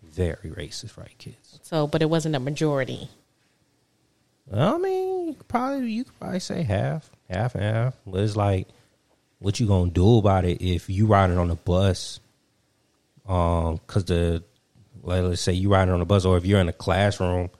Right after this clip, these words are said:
Speaker 1: with a majority of white kids and they keep saying the N-word to your face,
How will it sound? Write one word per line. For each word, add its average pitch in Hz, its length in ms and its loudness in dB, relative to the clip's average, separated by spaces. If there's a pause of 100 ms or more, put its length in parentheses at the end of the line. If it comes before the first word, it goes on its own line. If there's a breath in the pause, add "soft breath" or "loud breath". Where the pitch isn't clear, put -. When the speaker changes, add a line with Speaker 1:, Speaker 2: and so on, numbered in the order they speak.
(680)
Speaker 1:
with 90 160 0
a 82 40 0
majority 87 460 2
of 80 60 -6
white 95 240 -4
kids 87 400 -4
and 80 100 -6
they 82 100 -6
keep 87 320 -8
saying 87 300 -2
the 80 60 -6
N-word 90 520 0
to 92 100 -6
your 82 140 -6
face, 95 480 -6